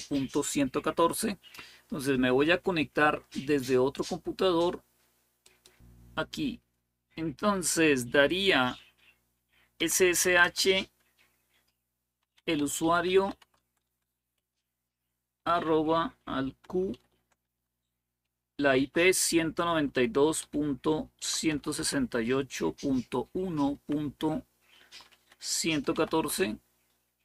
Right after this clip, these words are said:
Ok,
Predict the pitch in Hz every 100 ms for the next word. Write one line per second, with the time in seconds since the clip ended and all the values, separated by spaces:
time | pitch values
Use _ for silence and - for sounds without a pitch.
0 | _ _ _ _ _ _ _ _ - -
1 | _ _ _ _ _ _ _ _ _ _
2 | - 151